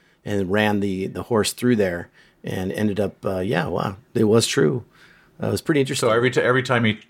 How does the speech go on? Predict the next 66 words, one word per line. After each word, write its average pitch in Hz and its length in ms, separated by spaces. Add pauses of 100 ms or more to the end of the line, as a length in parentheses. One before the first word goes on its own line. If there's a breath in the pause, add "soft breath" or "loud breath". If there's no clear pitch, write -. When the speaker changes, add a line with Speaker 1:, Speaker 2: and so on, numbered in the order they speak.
(200)
Speaker 2:
t-, - 160
tripped - 380
a - 40
thread, 120 300
it 127 80
would 95 120
take - 160
a 185 40
picture? - 480 (520 loud breath)
Speaker 1:
Every, 117 320
every 107 180
one, 120 300
yeah. 110 320
<laughs> - 40
Every 127 200
Speaker 2:
Yeah, 113 80
Speaker 1:
time 113 160
he 113 60
Speaker 2:
yeah. 92 120
Speaker 1:
did 95 80
that. 101 240
Yeah, 113 140
that 147 140
was, 143 200 (540 loud breath)
that's - 200
crazy 220 440
to 104 100
think 143 200
that, 107 160
that, 113 420
uh, 101 260
they 107 200
had 120 200
that, 104 340
um, 90 360 (580 soft breath)
idea, 107 640
you 107 120
know, 104 280
just, - 360 (200)
but 113 180
it 117 60
makes 135 240
sense 139 340
too. 98 480 (160)
Uh, 101 160
how 117 160
did, 107 140
how 117 140
do 135 60
you 123 60
do 117 160
this? 98 240
You 104 80
set 107 160
up 101 80
multiple 104 300
cameras 101 400
and 92 100
just 92 200
have 98 120
a, 95 100
have 92 200
a 90 80
thread 104 260
going 90 180
across. 85 400